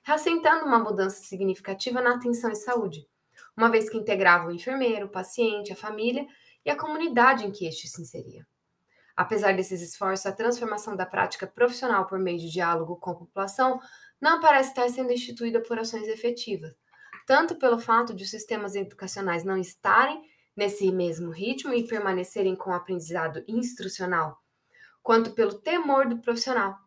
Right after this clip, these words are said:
de perda de poder do conhecimento, deixando assim de realizar o desenvolvimento de pensamento crítico, dando preferência ao acúmulo de saberes técnicos. Em dois mil e três, o Ministério da Saúde instituiu a Política Nacional de Educação Popular em Saúde,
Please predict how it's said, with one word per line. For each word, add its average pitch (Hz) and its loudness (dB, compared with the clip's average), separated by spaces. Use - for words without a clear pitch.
de 208 2
perda 240 10
de 202 -2
poder 202 2
do 196 -2
conhecimento, 202 -2
deixando 240 2
assim 247 -2
de 214 -4
realizar 180 -2
o 185 -8
desenvolvimento 262 2
de 196 -10
pensamento 185 -8
crítico, 240 -6
dando 190 -6
preferência 294 -2
ao 269 2
acúmulo 233 -4
de 185 -10
saberes 196 -6
técnicos. - -18
Em 196 -6
dois 190 2
mil 202 -4
e - -18
três, 233 2
o 208 -4
Ministério 240 4
da 226 2
Saúde 226 2
instituiu 269 2
a 233 4
Política 262 0
Nacional 277 0
de 226 -4
Educação 233 -6
Popular 262 -4
em 269 -4
Saúde, 277 -6